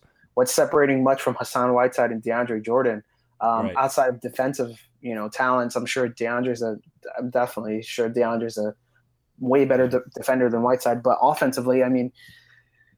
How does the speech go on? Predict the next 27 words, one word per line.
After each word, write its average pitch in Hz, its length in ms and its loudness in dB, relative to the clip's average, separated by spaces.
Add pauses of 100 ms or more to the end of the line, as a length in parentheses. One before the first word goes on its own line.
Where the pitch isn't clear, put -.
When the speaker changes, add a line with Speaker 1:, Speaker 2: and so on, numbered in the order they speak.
(120)
Speaker 1:
that's 151 220 -2
Speaker 2:
Yeah. 143 100 4
Speaker 1:
dangerous. 160 560 2 (200)
Uh, 131 120 2
Blake 139 280 2
Speaker 2:
Yeah. 117 100 -2
Speaker 1:
Whiteside 147 500 2
pick 147 160 -2
and 139 80 -4
roll, 147 220 2
and 160 100 2
we 185 80 -2
saw 196 320 0
it, - 220 0
you 156 100 -8
know, 131 140 -2
Speaker 2:
In 131 60 -2
Speaker 1:
last 135 220 4
Speaker 2:
Miami, 113 280 -4
Speaker 1:
year. 110 80 -2
Speaker 2:
L 101 160 -2
A, 113 180 -4
not 107 220 -6
much 98 220 -10
difference 98 380 -12
there 101 240 -6
either. 110 320 -10